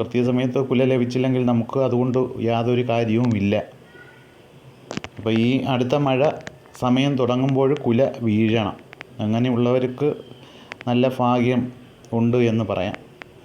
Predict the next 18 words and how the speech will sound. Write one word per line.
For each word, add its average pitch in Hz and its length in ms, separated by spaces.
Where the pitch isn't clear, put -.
അപ്പോൾ 117 220
ഇതുവരെ 127 380
വാഴയ്ക്കൊന്നും 135 540
ഗ്രോത്ത് 127 380
ഇല്ലാത്ത 139 280
ആൾക്കാർ 131 280
എന്താണ് 131 320
ചെയ്യേണ്ടതെന്ന് 123 440
വെച്ചാൽ 120 260
ഒരു 123 140
വളക്കൂട്ട് 123 540
ഞാൻ 123 160
പറയാം. 107 300
അതായത് 117 460
കോഴിവളം, 123 580
ചാണകമായാലും 131 920
മതി, 101 160
കോഴിവളവും 131 640